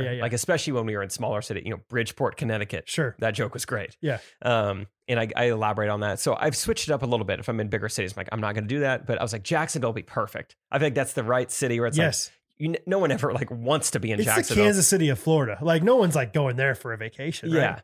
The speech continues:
Speaker 2: My
Speaker 1: Maybe
Speaker 2: best,
Speaker 1: they are.
Speaker 2: my best friend from high school lives in Jacksonville. And, I mean, he was just like, "I've been, <laughs> t-, I was like, 'Are you thinking you might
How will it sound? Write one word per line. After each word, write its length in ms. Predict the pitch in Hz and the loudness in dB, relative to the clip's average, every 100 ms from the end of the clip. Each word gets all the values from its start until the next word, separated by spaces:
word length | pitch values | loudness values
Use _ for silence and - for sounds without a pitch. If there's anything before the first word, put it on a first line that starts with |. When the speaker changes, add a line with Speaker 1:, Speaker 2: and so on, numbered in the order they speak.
| _ _ | _ _
Speaker 2:
My 140 | 139 160 | 2 6
Speaker 1:
Maybe 80 | - | 6
Speaker 2:
best, 100 | 165 | 6
Speaker 1:
they 40 | 117 | 2
are. 240 | 120 - - | -4 -10 0
Speaker 2:
my 120 | 139 | 2
best 180 | 139 151 | 4 2
friend 140 | 151 127 | 2 0
from 60 | |
high 80 | 127 | 0
school 200 | - 120 | 0 0
lives 180 | 117 110 | 0 0
in 60 | 107 | 0
Jacksonville. 600 | 110 104 107 101 101 - | 0 0 -2 0 0 0
And, 240 | 110 104 - | -4 -4 -6
I 80 | 104 | -6
mean, 320 | 101 95 107 - _ _ | -4 -6 -10 -14 _ _
he 160 | 123 123 | -6 -2
was 100 | 107 | -2
just 140 | 107 | -2
like, 160 | 107 - - | -4 -4 -2
"I've 140 | 135 | -2
been, 160 | 120 104 | -2 -4
<laughs> 40 | |
t-, 160 | - 170 - - - | -2 -2 -2 -12 -4
I 40 | 135 | -2
was 100 | 123 | 0
like, 120 | 117 | 0
'Are 40 | 131 | 0
you 60 | |
thinking 240 | 151 156 156 | 0 0 -2
you 60 | |
might 260 | 147 143 | -2 -2